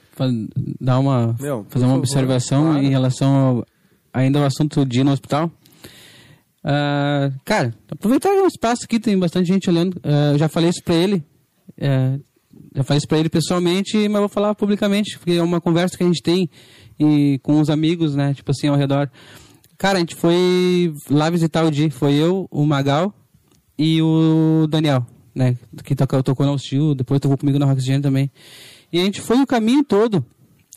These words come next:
Speaker 1: Cara, numa vibe triste, assim, sabe? Pensando assim, "Bah, ô meu, que foda isso aí", né? E pensando, "Bah, chegamos lá, bah, como é que a gente vai, vai tá o dia, a hora que a gente vê, né?"
Speaker 2: Sim.
Speaker 1: É, porque, tipo, dias antes eu tinha visto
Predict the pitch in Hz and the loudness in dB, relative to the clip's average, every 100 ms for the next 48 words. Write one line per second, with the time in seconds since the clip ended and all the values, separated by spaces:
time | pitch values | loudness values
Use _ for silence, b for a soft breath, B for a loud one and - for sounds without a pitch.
0 | _ _ - B B B B _ _ - | _ _ -20 B B B B _ _ -4
1 | 233 359 226 139 156 170 165 170 190 233 | 0 0 0 2 2 2 0 0 0 0
2 | 247 302 - 214 185 220 185 185 190 180 | 2 2 2 0 2 0 0 -2 0 -2
3 | 156 175 160 160 220 226 170 190 175 135 | 0 -2 -4 -4 0 2 2 4 2 0
4 | 156 - - 170 196 156 - 147 180 175 | -4 -6 -4 -2 -2 -4 -2 0 2 0
5 | 151 156 156 190 185 160 196 180 - 147 | -2 -4 -2 -2 -2 -2 -4 -4 -2 -2
6 | 156 160 170 165 196 170 147 _ 151 160 | 0 -2 -6 -10 -14 -16 -20 _ -4 -2
7 | 190 165 165 151 156 165 160 147 156 190 | -2 -2 -4 -2 -2 0 0 2 0 0
8 | 170 160 151 143 143 185 165 - - 123 | -2 -4 -6 -4 -2 0 -2 -4 -10 -14
9 | 113 B B B B - _ - 151 151 | -16 B B B B -18 _ -2 0 0
10 | 151 160 180 175 - 185 143 226 220 180 | 0 -2 0 -2 -2 -2 2 2 2 0
11 | 202 247 226 233 226 - | 0 -2 -2 0 0 0